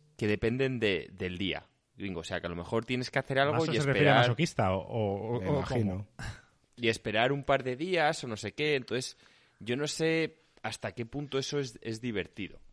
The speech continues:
Speaker 2: Tiene que
Speaker 1: O sea,
Speaker 2: haber
Speaker 1: no
Speaker 2: formas
Speaker 1: sé.
Speaker 2: de adelantar el tiempo.
Speaker 3: Claro, con los puzzles, seguro.
Speaker 2: O sea, el juego no dura, o sea, me refiero, el juego, entonces no va a haber reviews de este juego hasta dentro de cuatrocientos
Speaker 1: No,
Speaker 2: días.
Speaker 1: sí,
Speaker 2: ¿Cómo va esto?
Speaker 1: porque,
Speaker 2: <laughs>
Speaker 1: porque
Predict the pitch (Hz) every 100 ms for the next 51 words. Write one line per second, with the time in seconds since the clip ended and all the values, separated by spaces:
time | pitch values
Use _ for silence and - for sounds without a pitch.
0 | - _ - 151 190 180 143 117 143 170
1 | 156 120 107 101 113 98 92 80 - -
2 | - - 139 98 95 107 101 85 107 82
3 | 73 71 - - 98 87 90 - _ -
4 | - - _ _ _ _ _ - - 120
5 | 110 113 - 156 165 156 147 143 131 123
6 | 120 - 113 107 104 143 120 92 - 113
7 | 123 123 151 156 170 131 131 135 127 147
8 | 175 156 - 147 143 139 147 151 143 135
9 | 139 139 - - 151 165 147 131 127 131
10 | 127 120 117 117 107 107 95 123 160 127
11 | 95 127 135 107 120 101 - 90 85 -
12 | - - 110 113 113 120 127